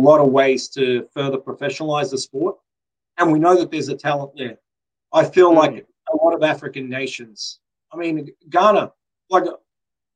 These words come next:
Speaker 1: Ghana, it surprised me how few gyms have a boxing ring. Like, boxing gyms have a few bags, but no ring, and they're sparring on the pavement. And I'm just like, "Why on earth are they sparring on pavement?" But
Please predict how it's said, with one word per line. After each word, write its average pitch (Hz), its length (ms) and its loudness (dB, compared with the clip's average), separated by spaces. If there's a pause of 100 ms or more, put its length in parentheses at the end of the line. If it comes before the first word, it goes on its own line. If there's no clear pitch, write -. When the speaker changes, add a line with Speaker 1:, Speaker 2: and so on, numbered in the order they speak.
(480)
Speaker 1:
Ghana, 220 320 2
it 180 80 -4
surprised 208 440 0
me 196 80 -6
how 180 180 -4
few 202 220 -16
gyms 170 320 -4
have 165 140 -4
a 165 60 -6
boxing 175 440 -6
ring. 113 180 -12 (960)
Like, 160 200 -16
boxing 214 440 2 (100)
gyms 185 580 -4 (360)
have 185 180 0
a 160 40 -4
few 214 240 -14
bags, 196 360 -2
but 160 160 -20
no 190 180 0 (200)
ring, 180 240 -2
and 175 180 -6
they're 180 160 -4 (140)
sparring 190 420 0
on 170 100 -6
the 160 80 -8 (140)
pavement. 170 380 -4 (200)
And 165 160 -14
I'm 190 140 -6
just 185 200 -6
like, 185 200 -2 (960)
"Why 233 180 2
on 277 80 2
earth 254 200 -2
are 226 60 -20
they 196 120 -2
sparring 196 400 0
on 196 120 -2
pavement?" 175 440 -6 (920)
But 180 240 2